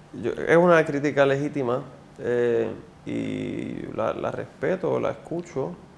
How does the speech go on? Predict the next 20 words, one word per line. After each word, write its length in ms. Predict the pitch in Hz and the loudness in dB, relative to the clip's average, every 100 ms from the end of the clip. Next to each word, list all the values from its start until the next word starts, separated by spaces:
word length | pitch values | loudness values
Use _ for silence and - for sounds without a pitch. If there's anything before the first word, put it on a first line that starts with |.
| - | -16
Eh, 500 | - 71 107 104 64 57 - - - - - - - - - - - - - - | -6 -4 -2 -4 -6 -8 -12 -18 -20 -20 -20 -20 -20 -20 -20 -20 -20 -20 -14 -2
creo 320 | 143 170 185 | 4 4 6
que 120 | 180 | 4
responde 920 | 156 143 - - 160 190 170 156 160 - - - | 4 2 0 0 2 2 4 4 2 -4 -20 -8
a, 680 | - 135 131 127 123 123 123 135 - - - - - - - - - - - - - - - | 0 2 2 2 2 0 -4 -8 -16 -20 -20 -20 -20 -20 -20 -20 -20 -20 -20 -16 -16 -16 -12
a 80 | - | -8
cada 260 | 143 139 156 | -2 0 2
persona 640 | 160 139 165 147 123 127 135 - - - - - - - | 0 -4 -2 0 0 -4 -8 -18 -20 -20 -20 -20 -18 -6
poder 400 | 131 123 135 151 | -2 0 -2 -4
justificar 880 | 147 143 135 127 113 139 139 135 - - - | -8 -8 -8 -8 -2 0 0 -2 -8 -16 -10
las 360 | 120 123 110 | -4 -4 -4
decisiones, 680 | 120 120 117 123 127 123 120 123 - | -8 -8 -10 -6 -4 -4 -6 -10 -10
eh, 540 | 117 120 113 - - - - | -6 -4 -4 -6 -8 -12 -12
que 120 | 120 | -10
toma 380 | 120 160 208 147 | -4 -2 -2 -4
y 60 | 123 | -4
por 180 | 123 | -8
qué 160 | 117 117 | -6 -4
las 200 | 123 123 | -4 -6
toma. 240 | - - | -12 -12